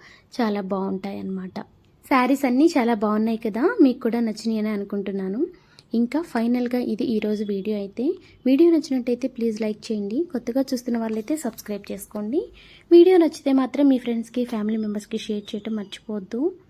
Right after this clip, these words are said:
వీడియో చూసిన తర్వాత ఒక లైక్ అయితే చేయండి. నెక్స్ట్ ఇంకో ఇంట్రెస్టింగ్ వీడియోతో అయితే మీ ముందుకు వస్తాను.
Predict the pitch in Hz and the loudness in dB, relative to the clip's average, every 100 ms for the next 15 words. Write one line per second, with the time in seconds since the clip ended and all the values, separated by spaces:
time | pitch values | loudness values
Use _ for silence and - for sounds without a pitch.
0 | _ _ 277 311 302 294 277 277 269 269 | _ _ -2 0 2 0 0 0 0 0
1 | 262 262 359 262 240 226 233 226 240 240 | 0 2 0 2 -2 -2 -4 -2 -2 0
2 | 220 220 247 403 - 240 - - 254 277 | 0 -2 0 -2 -2 -4 -4 -4 -2 -2
3 | 233 233 220 226 226 277 269 233 226 220 | -4 -2 -4 -4 -4 0 2 2 -2 -4
4 | 214 233 226 214 208 214 214 220 214 | -4 -4 -2 -4 -6 -6 -8 -6 -4